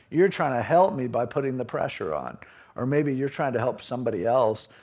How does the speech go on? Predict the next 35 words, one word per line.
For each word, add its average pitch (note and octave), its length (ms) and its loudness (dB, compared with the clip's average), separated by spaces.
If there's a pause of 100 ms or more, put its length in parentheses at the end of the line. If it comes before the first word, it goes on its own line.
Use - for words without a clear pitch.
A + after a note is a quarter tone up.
(160)
by G#2+ 180 -4
me B2+ 320 0
being A2+ 320 -2
under G#2 240 -6
pressure. G#2 520 -6
So C#3 320 0 (540)
give G3 180 4
up G3+ 200 4
and D3+ 100 0
just - 360 -4
submit, C3+ 500 0
surrender C3+ 540 -4
to A2+ 220 -8
him A2 320 -4 (360)
everything C3 640 -2
this G2 280 -8
week D#2 400 -10
and, G2 180 -8 (340)
and C3 260 -4
know C#3 420 2
that G#2+ 300 -2 (360)
God C#3 340 2
is G#2+ 260 -2 (120)
good D3+ 500 2 (280)
and A2 140 -6
he's A2+ 160 -6
powerful D#3+ 840 2 (200)
and A#2+ 120 0
he A#2+ 60 0
has B2+ 240 0
a E2 60 -12
plan D3 680 -4 (560)
and C#3+ 100 -10
it's C#3 180 -12
working. D#3 580 -8